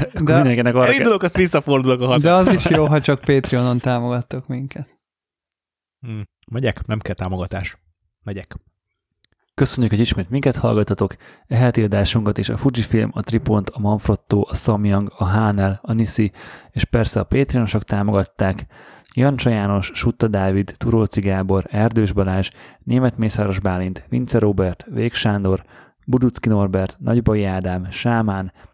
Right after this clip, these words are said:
Speaker 1: Varga Domonkos, Lizander Gallus Agamemnon,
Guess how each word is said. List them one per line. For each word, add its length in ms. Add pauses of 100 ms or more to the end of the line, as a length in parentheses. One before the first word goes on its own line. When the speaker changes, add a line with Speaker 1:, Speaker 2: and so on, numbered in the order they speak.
Speaker 1:
Varga 320
Domonkos, 600 (320)
Lizander 480
Gallus 340
Agamemnon, 640